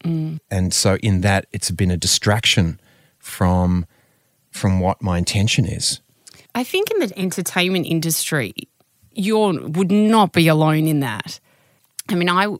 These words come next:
Speaker 1: did acting my whole life, and I, all I wanted to do was be an actor when I was young, and
Speaker 2: Mm.
Speaker 1: did plays and studied theatre and all this kind of stuff, right?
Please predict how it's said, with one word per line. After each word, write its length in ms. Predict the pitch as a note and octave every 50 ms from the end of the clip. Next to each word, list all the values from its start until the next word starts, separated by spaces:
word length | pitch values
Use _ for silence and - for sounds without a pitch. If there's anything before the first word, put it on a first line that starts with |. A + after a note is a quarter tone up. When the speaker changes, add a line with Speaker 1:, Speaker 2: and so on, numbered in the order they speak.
| - -
Speaker 1:
did 180 | - F3 E3+ -
acting 400 | - D3+ D3 - - E3 D#3 D#3
my 120 | D3+ D3+
whole 260 | D3+ - - D#3 D3+ D3
life, 400 | D#3 D3+ C#3+ C3+ - C#3+ - -
and 80 | D#3+
I, 140 | E3 E3 D#3
all 220 | C3 - E3 E3+
I 40 | E3
wanted 180 | D#3 D#3+ E3 D#3
to 80 | - D#3
do 100 | D#3+ D#3
was 100 | D#3+ D3+
be 120 | - D#3
an 80 | D#3 D3+
actor 320 | D3+ C#3+ C#3+ - - D3
when 120 | D3 D#3 D#3
I 80 | D3+
was 160 | D3+ D3+ -
young, 360 | - D3+ C#3+ C#3 C3+ C#3 C#3 C#3
and 380 | - - D#3 D3+ D3+ D3+ D3 C#3
Speaker 2:
Mm. 280 | A#2+ G#2 F#2+ F#2 -
Speaker 1:
did 220 | - F#3 E3 D#3+ -
plays 800 | - - - A#3+ A#3+ A3+ A3 G#3+ G#3 G3+ F#3+ F#3 F3+ F#3 E3+ E3+
and 240 | E3 D#3+ D#3+ D#3+
studied 560 | D#3+ - - - - B3 A#3 A3 A3 G#3+ G3 F3+
theatre 540 | - - A3 G#3+ G#3 G#3 - - F3+ E3+ D#3+
and 100 | D#3 D#3
all 160 | - - A#3
this 140 | A3+ A3+ -
kind 180 | - F#3+ E3+
of 60 | D3+ -
stuff, 300 | - - D3+ C#3+ - -
right? 180 | D3 D#3+ F#3+